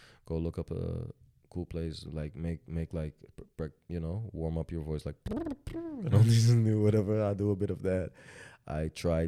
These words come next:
to just, you know, be calm, tell myself, you know, and the most important thing that which my dad al-, also always told me is, like, "Have fun, have fun,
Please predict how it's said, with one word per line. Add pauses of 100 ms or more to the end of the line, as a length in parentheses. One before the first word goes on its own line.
(140)
to
just,
you
know, (320)
be
calm, (400)
tell
myself,
you
know,
and
the
most
important
thing
that
which
my
dad
al-,
also
always
told
me
is,
like, (100)
"Have
fun, (680)
have
fun,